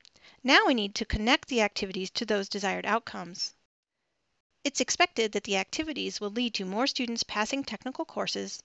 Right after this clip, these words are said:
and staying enrolled at the college. If those short-term outcomes are achieved, the college will see more students persisting in their technical programs and graduating with marketable technical credentials, which they can use to either transfer to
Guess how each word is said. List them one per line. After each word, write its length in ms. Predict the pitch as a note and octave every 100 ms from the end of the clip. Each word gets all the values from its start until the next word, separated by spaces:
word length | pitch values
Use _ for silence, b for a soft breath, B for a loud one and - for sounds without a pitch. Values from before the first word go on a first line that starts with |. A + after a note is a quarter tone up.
| -
and 160 | B3+
staying 260 | - A3+ G#3
enrolled 380 | G#3 F3+ F3+ -
at 60 |
the 60 | -
college. 640 | - A3+ G3+ F3 - - _ _ B B B B B _
If 100 | A#3
those 180 | C4+ F4+
short-term 480 | - D4+ - D4 C#4
outcomes 400 | G#3+ - B3+ B3
are 140 | G3
achieved, 480 | B3+ - G3+ F#3 A#3 - _ _ _ _
the 60 | B3+
college 400 | - A#3+ B3 -
will 80 | G#3+
see 180 | - G3
more 220 | G3 D#4
students 440 | - A#3+ A3+ -
persisting 720 | - G#3 - D#4+ - G3 G3
in 120 | - G3
their 100 | F#3
technical 420 | G#3+ B3 D4 F4
programs 640 | - F#3+ F3+ F#3 F#3+ -
and 140 | A#3+ B3+
graduating 540 | A#3+ A3 F#3+ F3+ F#3+
with 180 | F#3+ -
marketable 400 | F#3 - B3 C4
technical 460 | - F#3+ G3 G3+
credentials, 640 | - A#3 F#3 E3+ F#3+ G3+ - B B B
which 220 | D4+ F4
they 100 | C4+
can 180 | A3 G3+
use 300 | G#3+ A#3+ A#3
to 140 | - -
either 220 | A3 F#3+
transfer 480 | - A#3+ C4+ - C4+
to 240 | - F#3